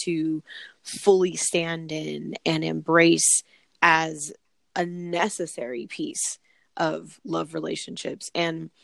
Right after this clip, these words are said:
often do everything possible to be able to kinda get around that. And I, I al-, you also mentioned something about, um,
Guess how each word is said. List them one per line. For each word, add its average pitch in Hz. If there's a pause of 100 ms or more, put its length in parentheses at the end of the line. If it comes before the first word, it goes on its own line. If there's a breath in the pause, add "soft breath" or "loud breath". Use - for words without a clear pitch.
(440 soft breath)
often 165
do 214
everything 180
possible 185
to 190
be 175
able 160
to -
kinda 160
get 160
around 156
that. - (120)
And 165 (100)
I, 165 (260)
I -
al-, 127
you 175
also 180
mentioned 165
something 170
about, 165
um, 160